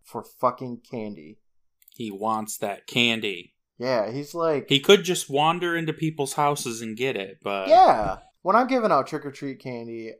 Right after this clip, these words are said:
Speaker 1: I don't care if they're teenagers, as long as they have a costume on, which all of these people do. You know, they put some effort in there.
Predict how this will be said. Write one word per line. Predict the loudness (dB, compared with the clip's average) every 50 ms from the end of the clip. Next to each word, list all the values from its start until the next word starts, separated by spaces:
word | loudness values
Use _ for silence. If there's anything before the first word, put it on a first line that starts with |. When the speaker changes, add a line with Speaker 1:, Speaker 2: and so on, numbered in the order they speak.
| _ _ _ _ _ 0
Speaker 1:
I | 0 0
don't | 0 -2 -6 -10
care | -6 -4 -4 -2 -2 -4
if | -6 -6
they're | -8 -8 -8
teenagers, | -10 -12 -16 -16 -14 -14 -14 -14 -12 -14 -14 -12 -8
as | -2 2
long | 2 2 2 0
as | -2
they | -2 0
have | 0 0 0
a | 0
costume | 0 0 0 0 0 -2 -6 -4 -2
on, | -2 -2 -2 -4
which | -4 -2 0
all | 2 2 0
of | 0
these | -2 -8 -10 -10 _ _ _ _ _ _ _
people | -16 -16 -12 -12 -14
do. | -14 -12 -10 -8 -6 -6 -6 -8 -8 -10 -12 -14 _ _ _ _ _ -10
You | -8
know, | -4 -2
they | 0 0
put | -2 -2 -6 -8
some | -6 -6 -6 -4
effort | -4 -6 -4 -4 -4 -4
in | -4 -6 -6 -8
there. | -10 -10 -8 -10 -10 -12 -16